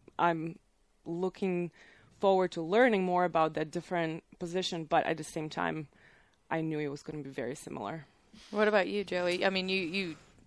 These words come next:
Speaker 2: talked a lot about, you know, when you first went and looked for her, why you wanted her to play here,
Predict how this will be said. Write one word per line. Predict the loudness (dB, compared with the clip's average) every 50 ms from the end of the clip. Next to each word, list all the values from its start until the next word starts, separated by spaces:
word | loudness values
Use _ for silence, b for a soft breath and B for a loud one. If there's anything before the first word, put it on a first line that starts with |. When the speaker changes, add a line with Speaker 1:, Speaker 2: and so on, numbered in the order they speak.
| _ -8 4
Speaker 2:
talked | 6 6 6 8 4
a | 4
lot | 6 6 6 6
about, | 8 6 6 6 4 0
you | -6 -6
know, | -4 -4 -2
when | -2 -4 -4 -6
you | -8 -8 -8 -10
first | -6 0 2 2 2 0 -2 -2
went | 0 0 0 0
and | -2 -2
looked | -4 -4 -4 -4
for | -2 0 2 2 2
her, | 2 2 2 2 2 0
why | 2 4 4 4
you | 4 2 0 -2
wanted | -2 -2 -2 -4 -2
her | -2 -2 -2
to | -2
play | -4 -2 0 2 2 0 0
here, | -2 -2 0 0 -2 -4